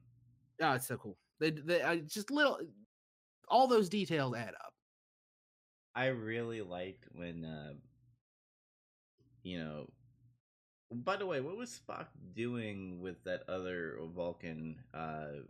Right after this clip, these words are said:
Speaker 2: was he, like, passing the torch to her, like, "This is gonna be your job now," kinda thing?
Speaker 1: Yeah, but he says, "This will be my last voyage aboard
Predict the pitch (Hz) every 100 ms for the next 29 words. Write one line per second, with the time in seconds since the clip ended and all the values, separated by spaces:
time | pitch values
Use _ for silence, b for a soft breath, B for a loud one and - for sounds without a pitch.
0 | - 98 95 - - _ _ - 139 104
1 | 107 - - 110 107 - 101 85 - 95
2 | 107 - 104 117 110 92 95 - 90 87
3 | 82 85 87 80 78 82 82 87 82 90
4 | 85 82 87 87 85 90 95 - 202 202
5 | 196 175 202 175 190 180 190 170 160 143
6 | - - - - 147 165 165 160 151 143
7 | 143 131 - 131 127 120 113 120 117 117
8 | 113